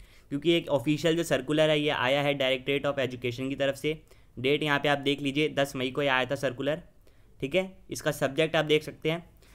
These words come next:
जेई और नीट का जो एग्ज़ाम होता है, उसके लिए आपको फ्री ऑनलाइन कोचिंग करवाई जाएगी, जो इस साल ट्वेल्थ के बच्चे हैं,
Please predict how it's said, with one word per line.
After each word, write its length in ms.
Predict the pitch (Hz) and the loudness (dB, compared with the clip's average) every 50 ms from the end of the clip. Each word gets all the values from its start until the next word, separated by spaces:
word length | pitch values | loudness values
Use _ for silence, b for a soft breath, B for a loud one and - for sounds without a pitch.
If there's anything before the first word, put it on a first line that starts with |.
| b b b b b b - - - - | b b b b b b -20 -18 -14 -12
जेई 380 | 127 120 135 147 156 170 190 185 | -8 -2 0 4 4 6 6 6
और 80 | 180 | 4
नीट 220 | 175 165 165 165 - | 4 2 0 0 0
का 120 | - 170 | 0 2
जो 100 | 165 160 | 2 2
एग्ज़ाम 320 | 156 147 139 143 139 143 | 0 0 0 2 2 2
होता 220 | 143 139 139 127 151 | 2 0 0 0 0
है, 120 | 156 151 | -2 0
उसके 300 | - 147 120 - - 160 | -2 -4 -6 -2 0 2
लिए 120 | 151 160 156 | 4 4 4
आपको 260 | 147 143 - 160 165 | 2 2 0 -2 -4
फ्री 400 | 160 - - - 143 147 160 - - | -4 -4 -4 0 2 2 2 0 -2
ऑनलाइन 340 | 135 131 135 139 139 147 | -2 -2 0 0 0 -2
कोचिंग 320 | 139 135 131 127 139 139 135 | -2 -2 -4 -2 -2 -6 -4
करवाई 320 | 131 123 127 127 127 123 | -2 -2 0 0 0 2
जाएगी, 340 | 127 127 127 135 151 170 175 - - b b b b b - | 2 0 0 0 -2 -6 -6 -8 -16 b b b b b -6
जो 160 | 135 147 - - | -4 -4 0 2
इस 200 | 165 160 160 - | 0 0 0 -2
साल 220 | - 160 156 156 | 0 0 0 0
ट्वेल्थ 380 | 143 - - 143 135 139 143 143 | -2 -2 0 2 4 4 2 2
के 120 | - 156 | -2 -2
बच्चे 300 | 139 127 117 117 - - | 0 0 -2 -2 -6 -10
हैं, 220 | 104 95 107 113 | -12 -12 -12 -16